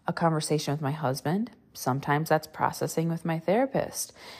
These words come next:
and going back into my own childhood wounds and exploring those with her in that safe space. But whatever it is, journaling,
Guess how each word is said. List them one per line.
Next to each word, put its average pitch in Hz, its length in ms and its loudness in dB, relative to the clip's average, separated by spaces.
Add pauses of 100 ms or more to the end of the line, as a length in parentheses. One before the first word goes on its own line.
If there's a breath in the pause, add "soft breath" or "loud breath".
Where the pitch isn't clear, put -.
and 151 160 0
going 160 240 6
back 156 300 6
into 170 220 0
my 160 180 4
own 240 240 6
childhood 139 640 2
wounds 135 600 -4
and 156 120 0
exploring 156 720 -2
those 202 400 4
with 170 180 2 (140)
her 180 360 6 (260 loud breath)
in 196 160 2
that 269 220 4
safe - 240 0
space. - 600 -6 (840 soft breath)
But 190 180 8
whatever 208 500 8
it 175 120 6
is, - 560 -2 (360)
journaling, 170 920 6